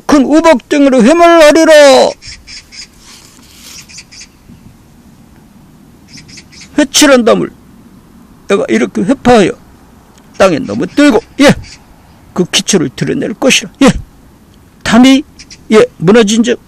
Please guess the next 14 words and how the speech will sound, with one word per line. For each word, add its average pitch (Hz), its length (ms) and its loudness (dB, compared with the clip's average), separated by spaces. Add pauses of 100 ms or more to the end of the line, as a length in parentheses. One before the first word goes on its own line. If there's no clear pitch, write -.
(260)
와르르, 220 680 2
어, 254 40 -12 (1040)
아이고, 311 200 4
이거 294 200 4
왜 311 140 4
다 247 140 2
무너졌어요? 277 580 4 (1200)
너희가, 202 400 2 (100)
예, 240 120 4 (720)
그 220 80 -2
가운데서 214 560 0
망하리. 226 440 0
아유, 277 280 2
그렇게 262 200 -8